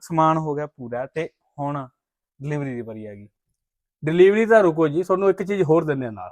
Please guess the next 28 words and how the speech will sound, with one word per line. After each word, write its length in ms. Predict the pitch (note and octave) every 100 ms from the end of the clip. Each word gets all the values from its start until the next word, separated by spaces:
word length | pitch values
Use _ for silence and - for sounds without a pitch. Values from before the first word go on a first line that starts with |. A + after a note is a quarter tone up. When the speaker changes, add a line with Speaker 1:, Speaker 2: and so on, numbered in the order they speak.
| -
Speaker 1:
ਹੋਰ 200 | F3+ D#4
ਵੀ 140 | E4+
ਹੈਗਾ 200 | D#4 C4+
ਜੀ? 140 | A#3+ A3 -
Speaker 2:
ਹਾਂਜੀ। 320 | D3+ A#2+ G#2 - _ -
Speaker 1:
ਹੋਰ 160 | E3
ਕੀ? 100 | D#3 - _ _
ਆਹ 320 | A#3 C#4+ C#4+ A3+
ਸੋਫਾ 360 | B3 A#3 C#4
ਨਾਲ 320 | C4 A#3 A#3+
ਆ 140 | G3+ D#3
ਗਿਆ। 200 | D#3 C3+ - D#3
Speaker 2:
ਹਾਂਜੀ। 320 | D3 B2 A2
Speaker 1:
ਕਿੰਨੇ 260 | A3+ A#3
ਸੀਟਾਂ 300 | F#3+ F3 E3
ਵਾਲਾ 140 | D3+ C3
ਜੀ 120 | B2
ਇਹ? 140 | A#2+ - _ _ -
Speaker 2:
ਇਹ 280 | A#3+ B3 C#4
ਮੰਨ 240 | B3 A3+
ਕੇ 80 | C4
ਚਲੋ 180 | A#3+ C4+
ਦਸ 260 | A3 A3 A3
ਸੀਟਾਂ 260 | B3+ C4+
ਵਾਲਾ 160 | B3+ A#3+
ਸੋਫਾ 280 | A#3 A3 A3+
ਹੈ 80 |
ਜੀ। 240 | G#3 C4+